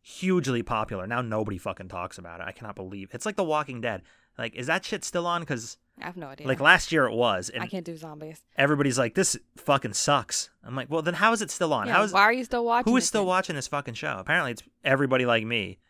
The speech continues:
Speaker 1: that once in a while is like, "I guess I gotta fucking watch American Horror Story again."
Speaker 2: Well, do you... Besides me, knowing that I still watch it, no one talks about Grey's Anatomy anymore.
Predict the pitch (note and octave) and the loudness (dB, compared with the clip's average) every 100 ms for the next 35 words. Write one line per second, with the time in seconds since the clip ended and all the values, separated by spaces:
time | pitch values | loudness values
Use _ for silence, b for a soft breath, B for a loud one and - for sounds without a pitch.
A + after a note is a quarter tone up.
0 | _ - G2+ A#2+ A#2+ A#2+ A#2 G#2+ G2 G#2+ | _ -8 -4 -4 -4 -2 0 0 0 -4
1 | G#2 A2+ B2 B2+ B2 A2+ A#2+ B2 C3+ B2+ | -6 -4 -2 -2 -2 -2 -4 -2 -2 -2
2 | B2 C#3+ B2+ B2+ C3 A2+ A2 G2+ G2 F#2+ | 2 2 2 2 2 2 -2 -2 -2 -4
3 | G2 G2 G#2 _ G3+ F3+ F3 F#3 F3 E3 | -6 -8 -12 _ -16 -14 -10 -10 -10 -14
4 | - _ _ G#3 F#3 - G3 G3+ F#3 E3+ | -18 _ _ -12 -10 -2 -2 -2 -4 -6
5 | G3 F3 E3 F#3 _ - F3+ F#3 F3 E3+ | -4 -4 -8 -12 _ -8 -4 -4 -4 -6
6 | D#3+ F3+ - F3 E3 E3 - F3 - F3+ | -6 -8 -6 -8 -6 -6 -6 -12 -10 -10
7 | E3 F3 F3+ F3+ F3 - F3+ E3+ E3+ E3+ | -6 -6 -4 -2 -2 -6 -8 -6 -4 -6
8 | D#3 D3 F#3 D#3+ D#3 D#3 D#3 E3+ | -6 -8 -8 -8 -10 -12 -10 -10